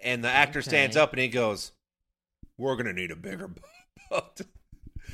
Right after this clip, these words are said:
Speaker 1: Come
Speaker 2: It
Speaker 1: on.
Speaker 2: is a great movie. You forget, like, how good that movie is. That guy's probably one of the best characters in that movie.
Speaker 1: By far.
Speaker 2: Um, my number four is one I don't,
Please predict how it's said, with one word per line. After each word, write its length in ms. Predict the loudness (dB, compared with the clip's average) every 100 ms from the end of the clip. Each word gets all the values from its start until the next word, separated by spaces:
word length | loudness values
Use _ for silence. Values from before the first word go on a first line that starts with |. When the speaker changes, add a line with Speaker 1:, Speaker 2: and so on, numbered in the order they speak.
| -14 -12 -12 -10 -4
Speaker 1:
Come 140 | 2
Speaker 2:
It 60 | 4
Speaker 1:
on. 60 | 4
Speaker 2:
is 160 | 2
a 80 | -2
great 340 | -2 -2 -2
movie. 460 | -4 -8 -8 -12 -10
You 140 | -12 -8
forget, 400 | -8 -2 -2 -2
like, 180 | -8
how 160 | -6 -10
good 260 | -8 -10 -8
that 160 | -10 -10
movie 280 | -12 -10 -10
is. 80 | -4
That 200 | -2 2
guy's 260 | 2 0
probably 340 | 0 -2 0 -6
one 200 | -4 -6
of 80 | -8
the 40 |
best 300 | -6 -8 -6
characters 420 | -8 -8 -10 -14
in 220 | -12 -10
that 200 | -10 -12 -14
movie. 340 | -16 -16 -20 -18 -12
Speaker 1:
By 80 |
far. 460 | 2 6 6 6 4
Speaker 2:
Um, 180 | 0 -8 -10 -12 -16 -20 -20 _ _ _ _ _ _ -4
my 180 | 0 2
number 200 | 2 0
four 280 | 4 4
is 100 | 4
one 180 | 0 0
I 60 | 0
don't, 180 | -2